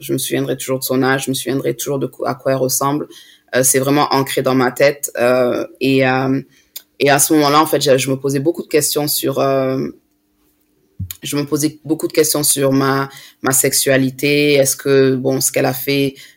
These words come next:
euh, ça me fait de moi une lesbienne ? Est-ce que, euh, est-ce que je vais devenir lesbienne ? Donc, beaucoup de questions qu'un, qu'un enfant va se poser.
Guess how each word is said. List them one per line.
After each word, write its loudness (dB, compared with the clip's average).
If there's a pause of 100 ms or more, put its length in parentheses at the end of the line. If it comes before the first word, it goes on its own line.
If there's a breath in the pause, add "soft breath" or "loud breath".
(200)
euh, 2
ça 2
me 0
fait -4
de 0
moi 2
une 2
lesbienne ? 2
Est-ce -2
que, 2 (420 loud breath)
euh, 4 (160)
est-ce -2
que 0
je 0
vais 0
devenir 0
lesbienne ? 4
Donc, 2
beaucoup 0
de 4
questions 2
qu'un, 2
qu'un 0
enfant -2
va -2
se -4
poser. 0